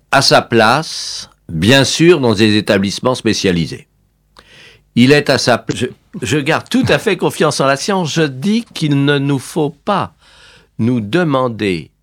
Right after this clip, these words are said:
des engagements en disant, comme lorsque nous faisons des réunions publiques, « Savez-vous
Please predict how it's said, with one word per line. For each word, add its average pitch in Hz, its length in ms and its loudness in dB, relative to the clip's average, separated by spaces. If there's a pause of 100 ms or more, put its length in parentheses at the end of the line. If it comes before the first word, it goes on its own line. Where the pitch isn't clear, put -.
(140)
des 92 440 -2
engagements 92 880 -4 (840)
en 127 180 2
disant, 127 680 -2 (220)
comme 123 300 0
lorsque 120 380 -2
nous 110 220 -2
faisons 113 460 -4
des 104 160 -2
réunions 110 480 0
publiques, « 92 840 -4 (840)
Savez-vous 185 840 2